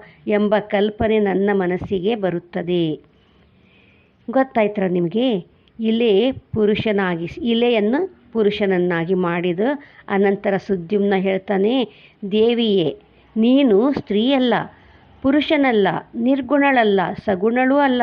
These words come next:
ಎಂಬ ಕಲ್ಪನೆ ನನ್ನ ಮನಸ್ಸಿಗೆ ಬರುತ್ತದೆ. ಅಥವಾ ನೀನು ಯಾರೇ ಆಗಿರು, ನಾನು ಭಕ್ತಿಭಾವದಿಂದ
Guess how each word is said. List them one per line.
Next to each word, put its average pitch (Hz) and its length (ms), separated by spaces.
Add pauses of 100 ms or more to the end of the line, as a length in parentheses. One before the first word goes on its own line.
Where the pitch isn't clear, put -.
ಎಂಬ 214 380
ಕಲ್ಪನೆ 196 760 (280)
ನನ್ನ 202 320
ಮನಸ್ಸಿಗೆ 185 800
ಬರುತ್ತದೆ. 170 840 (380)
ಅಥವಾ 262 400
ನೀನು 220 440
ಯಾರೇ 185 540
ಆಗಿರು, 208 540 (480)
ನಾನು 247 400
ಭಕ್ತಿಭಾವದಿಂದ 190 1400